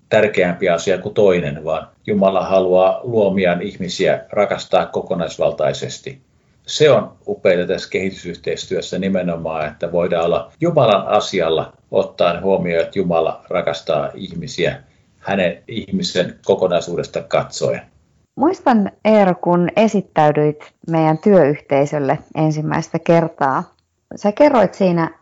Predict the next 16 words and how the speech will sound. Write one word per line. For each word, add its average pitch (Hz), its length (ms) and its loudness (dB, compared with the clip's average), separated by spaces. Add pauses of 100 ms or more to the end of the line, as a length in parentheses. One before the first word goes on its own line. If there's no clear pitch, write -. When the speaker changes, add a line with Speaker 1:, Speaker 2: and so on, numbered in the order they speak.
(120)
Speaker 2:
että - 180 -8
kehitysyhteistyö 170 1000 2
on 160 160 2
sinun 170 580 0
kutsu, 226 720 -2 (100)
mutta 190 600 0 (300)
oot 208 340 0
matkan 240 360 0
varrella 180 380 4
kokenut 175 440 0
myös 175 240 -4
alamittaisuutta - 1040 0
tämän 160 220 -4
kutsun - 460 -8
kanssa. 156 480 -4 (480)
Minkälaisia 240 680 2